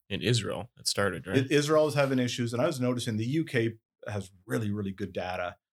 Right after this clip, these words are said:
Speaker 2: that they put out. And I was already noticing different age groups, the case rates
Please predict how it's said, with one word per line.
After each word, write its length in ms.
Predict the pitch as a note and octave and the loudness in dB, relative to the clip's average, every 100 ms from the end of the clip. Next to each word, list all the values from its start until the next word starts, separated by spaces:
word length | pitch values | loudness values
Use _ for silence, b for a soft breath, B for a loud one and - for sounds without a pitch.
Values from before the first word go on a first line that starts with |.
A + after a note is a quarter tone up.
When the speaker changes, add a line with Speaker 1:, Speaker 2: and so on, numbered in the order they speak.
| - | -12
Speaker 2:
that 80 | - | -4
they 140 | G2+ | -4
put 200 | - G2+ | -4 -2
out. 200 | F#2+ - | -2 -4
And 80 | G2+ | -4
I 40 | A2+ | -4
was 100 | C3 | 0
already 280 | A2+ B2 | 2 2
noticing 480 | A2 G#2+ C3 - F#2 | 0 0 -2 -4 -8
different 280 | G#2+ C3+ - | -8 -8 -6
age 260 | G#2 A#2+ - | -6 -6 -10
groups, 280 | F#2 F2+ - | -12 -10 -12
the 100 | G2+ | -14
case 380 | - B2 A#2+ - | -4 -2 -2 -4
rates 460 | G2+ F#2+ - - | -6 -6 -6 -8